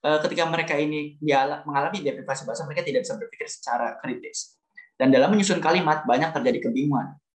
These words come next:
Mereka bingung bagaimana cara menyusun kalimat yang tepat, dan juga tidak bisa membedakan mana informasi yang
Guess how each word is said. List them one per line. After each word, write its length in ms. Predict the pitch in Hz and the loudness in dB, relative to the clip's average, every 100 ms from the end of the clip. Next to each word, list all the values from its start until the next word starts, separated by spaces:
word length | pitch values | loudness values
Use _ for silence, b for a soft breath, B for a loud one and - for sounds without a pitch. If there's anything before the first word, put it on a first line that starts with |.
| _ | _
Mereka 240 | - 165 196 | -6 -4 -2
bingung 320 | 196 185 - | -2 -4 -2
bagaimana 320 | 123 131 165 | -4 -2 -4
cara 160 | 185 147 | -4 -4
menyusun 240 | 143 143 | -6 -6
kalimat 240 | 131 120 117 | -4 -4 -6
yang 80 | |
tepat, 320 | 120 135 117 110 - _ _ _ | -8 -6 -6 -6 -10 _ _ _
dan 80 | 127 123 | -4 0
juga 160 | 147 147 | 0 0
tidak 160 | 120 | -2
bisa 160 | 101 113 | -2 -4
membedakan 560 | 110 117 113 180 190 | -2 -2 -2 -2 -4
mana 160 | 123 147 | -6 -6
informasi 480 | 160 156 123 117 | -6 -4 -4 -6
yang 80 | - | -10